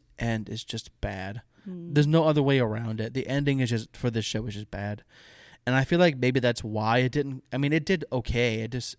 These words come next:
Speaker 1: it didn't, it's not been as successful as the other Broadway productions so far.
Speaker 2: Mm-hmm.
Speaker 1: I mean, Lion King has been really successful. Aladdin has been really successful. Frozen ran for a while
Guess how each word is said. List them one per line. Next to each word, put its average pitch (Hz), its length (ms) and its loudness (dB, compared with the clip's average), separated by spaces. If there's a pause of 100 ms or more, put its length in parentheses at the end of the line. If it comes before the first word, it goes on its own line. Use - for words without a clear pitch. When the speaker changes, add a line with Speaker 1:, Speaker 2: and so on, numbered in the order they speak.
Speaker 1:
it 120 140 -2
didn't, 139 400 -4 (200)
it's - 140 -6 (140)
not 165 160 -2
been 131 120 -2
as 120 120 -2
successful 117 600 -4
as 113 120 -8
the 117 100 -6
other 110 300 -6
Broadway 110 260 -8
productions 107 480 -12
so 110 160 -10
far. 110 420 -10
Speaker 2:
Mm-hmm. 170 480 -12
Speaker 1:
I 120 120 -2
mean, 123 260 0 (420)
Lion 135 380 2
King 131 300 0
has 123 100 -4
been 117 160 -4
really 113 240 -2
successful. 110 800 -8
Aladdin 117 520 -2
has 117 160 -6
been 113 120 -6
really 110 240 -8
successful. 113 800 -10 (720)
Frozen 131 500 2
ran 117 360 0
for 113 180 -6
a 107 80 -4
while 110 540 -4